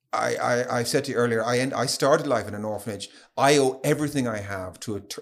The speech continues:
to the, the luck of having a, a woman, of a, a, a sort of a social justice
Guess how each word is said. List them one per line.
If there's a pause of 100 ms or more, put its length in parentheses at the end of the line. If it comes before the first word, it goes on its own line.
(140)
to
the,
the
luck (340)
of
having
a,
a
woman,
of
a, (140)
a,
a
sort
of
a
social
justice